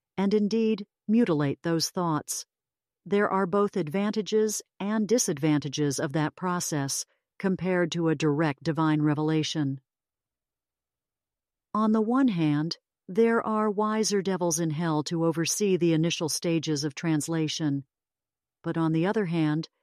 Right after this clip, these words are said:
by the time the final words are heard, they are stripped of other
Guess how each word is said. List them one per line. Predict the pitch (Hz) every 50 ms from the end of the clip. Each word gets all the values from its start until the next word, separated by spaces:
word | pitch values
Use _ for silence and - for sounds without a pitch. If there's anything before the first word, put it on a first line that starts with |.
| _ _ _ _ _ -
by | 214 214
the | 214 240 247
time | - - 233 240 240 262 254
the | 226 208
final | - - 214 214 214 208 208 202 190
words | 185 196 202 202 180 -
are | 175 165 151
heard, | 147 165 156 147 143 139 135 - _ _ _ _ _ _ _ -
they | 208 208 208
are | 196 190
stripped | 185 - - - 226 214 - -
of | - 208 202
other | 208 208 196 180 160 156